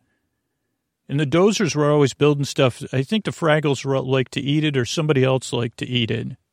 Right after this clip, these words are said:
Uh, like, uh, but they, they kinda went along with the podcast 'cause they said,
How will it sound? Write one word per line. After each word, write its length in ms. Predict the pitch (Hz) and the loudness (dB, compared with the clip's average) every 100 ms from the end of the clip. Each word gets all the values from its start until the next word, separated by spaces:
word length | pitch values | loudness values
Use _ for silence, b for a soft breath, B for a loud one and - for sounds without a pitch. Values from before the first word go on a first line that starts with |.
| _ _ _ _ _ _ _ _ _ _ _ _ _ _ _ | _ _ _ _ _ _ _ _ _ _ _ _ _ _ _
Uh, 800 | - 117 113 117 127 117 120 117 117 _ _ _ _ _ _ _ _ _ | -6 -4 -2 -4 -2 -2 -2 -4 -8 _ _ _ _ _ _ _ _ _
like, 380 | - 127 120 - | -4 0 0 0
uh, 420 | 123 120 113 127 | -2 -2 -2 -4
but 200 | 127 135 | -2 0
they, 180 | 151 156 | 2 0
they 340 | 156 139 147 147 | 0 -2 0 2
kinda 260 | 190 233 | 2 2
went 200 | 160 139 | 2 2
along 240 | 127 131 123 | 2 2 2
with 80 | |
the 80 | 139 | -2
podcast 420 | 123 180 135 120 | 0 0 -2 -6
'cause 140 | - 113 | -8 -4
they 100 | 127 | -4
said, 400 | - 117 117 | -2 -4 -4